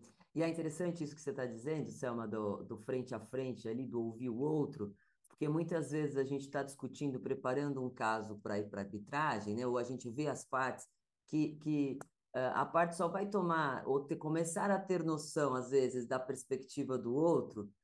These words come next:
quando a arbitragem já começou, né? Então, no termo de mediação, ali na, na, na reunião de termo, na primeira reunião, que vai começar a ouvir o sino como ele toca do outro lado, né? Então, muitas vezes, essa conversa, esse entendimento que a mediação permite,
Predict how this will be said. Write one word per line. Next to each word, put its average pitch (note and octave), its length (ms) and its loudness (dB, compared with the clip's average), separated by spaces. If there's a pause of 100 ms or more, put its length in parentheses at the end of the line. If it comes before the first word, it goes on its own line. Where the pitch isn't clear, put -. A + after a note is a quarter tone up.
(340)
quando F3+ 280 8
a F#3 60 8
arbitragem F3 500 4
já F3+ 140 0
começou, F3+ 640 2
né? C#3 200 2
Então, D#3 260 4
no E3 160 2
termo F3+ 260 4
de F3 120 -2
mediação, E3 720 2
ali E3+ 180 2
na, D#3+ 120 0 (120)
na, D3 200 -2
na D#3 80 0
reunião E3 340 2
de D3 140 -4
termo, F3 420 2
na D3 120 2
primeira D3+ 380 0
reunião, D#3 600 0 (360)
que E3 80 0
vai E3+ 140 6
começar F3 400 4
a F3 40 8
ouvir E3+ 540 2 (220)
o D#3+ 80 0
sino F#3+ 420 4
como F#3+ 200 4
ele F3+ 180 4
toca F3 320 2
do E3 100 2
outro F3+ 300 2
lado, C3+ 420 4
né? D3+ 200 2
Então, E3 220 0
muitas F3 380 0
vezes, D#3+ 360 2
essa E3 200 -2
conversa, D#3 640 0
esse D3+ 180 -4
entendimento D3 680 0
que C#3+ 100 -6
a C#3+ 60 -2
mediação C#3+ 540 -2
permite, C#3 680 0